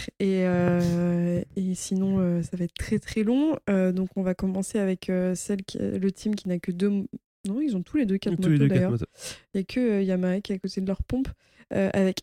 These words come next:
Speaker 1: Aprilia, euh, du coup, qui aura deux teams, dont un dont on a quand même commencé à pas mal parler, avec le team officiel, avec Maverick Viñales et Alex Espargaro, qui ont tous les deux la G P vingt-quatre, et, euh, le team Trackhouse,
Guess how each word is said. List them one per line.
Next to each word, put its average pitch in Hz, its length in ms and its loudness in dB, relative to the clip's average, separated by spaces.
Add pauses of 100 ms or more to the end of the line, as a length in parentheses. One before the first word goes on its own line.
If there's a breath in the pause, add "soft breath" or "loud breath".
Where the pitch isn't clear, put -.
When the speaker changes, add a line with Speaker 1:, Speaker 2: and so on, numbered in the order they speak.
Speaker 1:
Aprilia, 220 720 2
euh, 202 160 2
du 190 140 -4
coup, - 180 -20
qui 196 320 2
aura 185 560 2
deux 214 220 2
teams, 240 320 0
dont 190 240 0 (100)
un 202 320 0
dont 175 220 -2
on 175 80 -2
a 175 80 -2
quand 185 100 -4
même 185 160 -2
commencé 180 380 -4
à 180 40 2
pas 180 120 0
mal 180 160 0
parler, 196 520 2
avec 180 300 -2
le 202 60 0
team 247 220 0
officiel, 226 380 0
avec 196 140 -2
Maverick 226 320 0
Viñales 208 400 2 (140)
et 196 200 0
Alex 208 280 -2
Espargaro, 202 420 0
qui - 160 -16
ont 170 140 -6
tous - 120 -2
les 240 120 2
deux 208 100 4
la 196 120 4
G 175 120 2
P 175 140 0
vingt-quatre, 180 440 0 (460 loud breath)
et, 240 340 4
euh, 190 160 4
le 190 140 4
team 196 180 -2
Trackhouse, 233 720 0